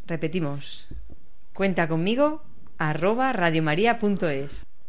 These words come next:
No dudéis en escribirnos o, si preferís, también podéis llamar al noventa y uno, ocho veintidós, ochenta diez.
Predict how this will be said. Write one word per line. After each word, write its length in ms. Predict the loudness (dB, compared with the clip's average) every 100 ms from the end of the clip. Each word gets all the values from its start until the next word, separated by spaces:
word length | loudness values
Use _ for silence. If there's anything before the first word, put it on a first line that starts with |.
| -6 -4
No 140 | 4 4
dudéis 340 | 6 4 4
en 80 | 4
escribirnos 720 | 2 4 6 6 6 2 -2 -2
o, 120 | 0 0
si 120 | 0
preferís, 640 | 0 0 2 2 2 -2
también 340 | 0 2 2
podéis 240 | 2 2 4
llamar 280 | 2 4 4
al 400 | 4 2 0 0
noventa 360 | 0 0 0
y 120 | 0
uno, 300 | 0 0 -2 -4 0
ocho 280 | 0 4 4
veintidós, 640 | 4 4 4 4 2 -4 -2
ochenta 460 | -2 4 4 6 4
diez. 300 | 4 0